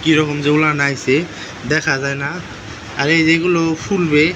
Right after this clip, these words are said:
ফুললে আরও বড় হবে, কোনো চিন্তার ভয় নাই, কোনো চিন্তার কারণ কিচ্ছু করবেন না, কারণ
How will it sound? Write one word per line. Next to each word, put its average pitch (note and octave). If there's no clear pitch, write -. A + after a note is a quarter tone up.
ফুললে F3
আরও C#3+
বড় E3
হবে, D3
কোনো D3+
চিন্তার F#3
ভয় C#3+
নাই, D3+
কোনো C#3
চিন্তার E3+
কারণ D3+
কিচ্ছু F#3+
করবেন D#3+
না, C3+
কারণ C#3